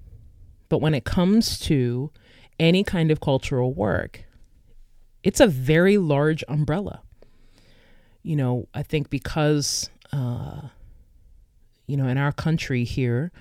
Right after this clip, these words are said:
people have tended to, you know, jump right into this work, which is great. But what happens is we have kept this idea of this cultural conversation or diversity conversations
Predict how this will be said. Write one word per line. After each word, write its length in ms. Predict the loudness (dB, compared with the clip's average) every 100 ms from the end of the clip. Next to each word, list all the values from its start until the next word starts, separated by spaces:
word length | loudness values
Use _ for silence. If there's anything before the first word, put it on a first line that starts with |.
| -20 -20 -20 -20 -8
people 280 | -6 -2 -4
have 120 | -2
tended 480 | 0 2 2 0 -4
to, 600 | -4 0 2 2 0 -2
you 100 | -2
know, 100 | -2
jump 320 | 0 0 2
right 200 | 0 0
into 240 | 0 0 0
this 220 | -2 -2
work, 260 | -2 -2
which 140 | -6 -4
is 100 | -8
great. 640 | -8 -2 -2 -2 -6 -10 -10 -20 -20 _ _ _ -10
But 100 | -2
what 120 | -2
happens 500 | 2 2 4 2 2
is 140 | 0
we 100 | 0
have 140 | 0 0
kept 300 | -2 -2 -4
this 180 | -4
idea 580 | 0 -2 0 0 2 0
of 240 | 0 -2 -2
this 140 | -6
cultural 400 | -2 -4 -2 -4
conversation 760 | -2 -4 -2 -2 -2 -2 0 -2
or 80 | -2
diversity 600 | -2 -2 -2 -2 -4 -4
conversations 1000 | -4 -2 -2 -2 -2 -2 -2 -2 -6